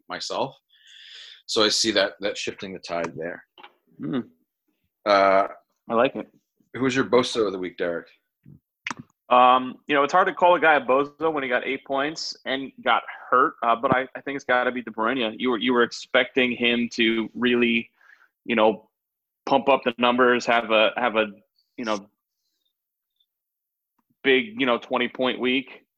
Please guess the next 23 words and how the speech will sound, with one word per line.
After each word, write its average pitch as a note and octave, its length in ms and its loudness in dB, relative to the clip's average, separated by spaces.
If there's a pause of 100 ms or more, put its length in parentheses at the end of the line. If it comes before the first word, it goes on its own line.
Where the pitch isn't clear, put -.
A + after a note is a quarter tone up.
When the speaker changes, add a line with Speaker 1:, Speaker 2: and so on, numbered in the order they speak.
Speaker 2:
A G#2+ 40 -14
lo-, G#2+ 180 -2
a A2 40 -2
lot A#2 180 4
of A#2 80 -2
people A#2+ 420 -6
were A#2 100 2
on A#2 120 2
him A2+ 140 -4
as A2 100 -8
captain, D3+ 400 0
as A2+ 140 -2
triple C3+ 240 -6
captain C3 360 -2
even, A#2+ 260 -6
and G#2+ 220 -8 (320)
for A#2 100 -6
him B2 120 -2
to A2+ 100 -6 (240)
just A#2 200 -6
have A2 200 0
eight, A#2 280 -2 (140)
it, A2 140 -8